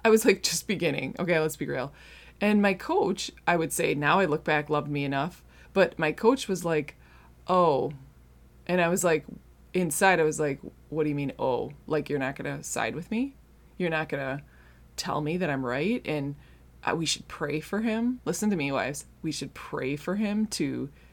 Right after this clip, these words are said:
you know, basically manipulate instead of really releasing him into the Lord and trusting him. And, and my coach is like, "Man, you know, I've got a glimpse inside of your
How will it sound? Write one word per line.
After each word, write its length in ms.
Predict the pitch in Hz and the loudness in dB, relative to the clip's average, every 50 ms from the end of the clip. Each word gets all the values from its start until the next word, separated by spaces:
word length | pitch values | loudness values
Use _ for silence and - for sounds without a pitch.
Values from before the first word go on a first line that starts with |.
| - - - | -20 -12 -4
you 100 | - 185 | -2 0
know, 200 | 170 107 82 - - - - - - - 151 | 0 0 -2 -4 -8 -20 -20 -20 -16 -4 4
basically 400 | - 202 226 220 - 160 160 143 | 6 6 6 6 2 -2 -2 -2
manipulate 960 | 135 143 135 147 151 151 147 - 175 185 190 202 214 226 233 247 240 - - - - - - - | 0 -2 -2 -2 -4 -4 -4 -2 -2 0 0 2 2 2 2 2 0 -2 -6 -18 -20 -20 -16 -8
instead 400 | - 170 165 - - - 196 170 | -6 -2 0 0 0 2 2 2
of 300 | 160 151 135 127 - - - - - - - - - - | 2 0 -2 -4 -12 -20 -20 -20 -20 -20 -20 -20 -14 -8
really 520 | 151 170 170 175 175 175 170 165 170 - | -4 -4 -2 0 2 2 2 0 -2 -4
releasing 560 | - 160 156 135 147 147 151 - - 220 214 233 | -4 -4 -4 -2 -2 -4 -2 -2 0 2 2 2
him 260 | 240 214 220 226 220 | 2 2 2 0 0
into 180 | 196 160 165 | -2 -4 -6
the 120 | 151 147 143 | -6 -6 -6
Lord 440 | 135 123 131 135 139 156 208 254 247 | -4 -4 -4 -2 0 0 0 0 0
and 280 | - 156 156 135 143 - - - - - - - - - | 0 0 -2 -2 -4 -8 -14 -20 -20 -20 -20 -20 -12 -8
trusting 420 | - - 190 165 - - 208 214 | -4 -2 -2 -2 -2 -2 0 2
him. 280 | 240 226 220 220 220 196 | 2 2 2 2 2 0
And, 160 | 147 156 147 - - - - - - - | 0 -2 -6 -10 -20 -20 -20 -20 -8 -2
and 160 | - 202 202 196 | 2 2 4 4
my 100 | 196 185 | 2 0
coach 280 | 190 208 190 185 - | 0 0 -2 0 -2
is 140 | 185 170 - | -4 -2 0
like, 300 | 180 160 165 165 - - - - - - - - | 0 0 0 0 -4 -10 -20 -20 -20 -20 -8 0
"Man, 280 | - 226 277 269 220 202 | 2 4 6 6 6 6
you 100 | 214 240 | 6 6
know, 80 | 254 | 6
I've 160 | 208 226 226 | 4 4 2
got 180 | - 285 311 349 | 0 -4 -4 -4
a 60 | 311 | -6
glimpse 400 | - - 165 160 156 190 - - | -4 -2 0 0 0 0 -2 -2
inside 540 | 175 170 147 - - - 151 151 147 143 143 | -4 -4 -6 -6 -4 -2 -2 0 0 0 -2
of 120 | 156 147 | -4 -4
your 720 | 151 143 143 147 143 147 143 143 143 143 143 143 143 147 | -4 -2 -2 -2 0 -2 -2 -4 -4 -6 -6 -8 -10 -12